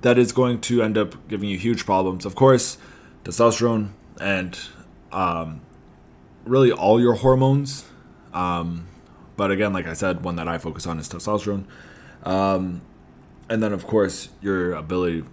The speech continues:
for muscle recovery, your overall health, your sanity. So if you are a chronic undersleeper, it is your personal responsibility to take control of your schedule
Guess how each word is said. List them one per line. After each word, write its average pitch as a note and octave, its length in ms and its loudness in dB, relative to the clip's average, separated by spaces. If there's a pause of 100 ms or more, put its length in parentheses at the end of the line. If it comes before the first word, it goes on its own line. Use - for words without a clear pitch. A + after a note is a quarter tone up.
for - 140 -14
muscle G2+ 280 -2
recovery, F#2+ 400 0
your F2+ 120 0
overall F#2+ 380 2
health, G#2 400 4
your F#2 100 -2
sanity. C#3 960 4 (640)
So A2+ 400 6
if C3+ 240 6
you D3 200 10
are C3+ 120 12
a B2+ 120 8
chronic C3+ 380 2
undersleeper, A#2+ 880 0 (320)
it A2 100 -2
is G#2 180 2
your B2+ 240 8
personal C3+ 540 4
responsibility A#2 1040 4 (160)
to - 80 -10
take A#2 260 2
control A#2+ 640 4
of F#2+ 160 -4
your A#2 160 2
schedule A#2 720 4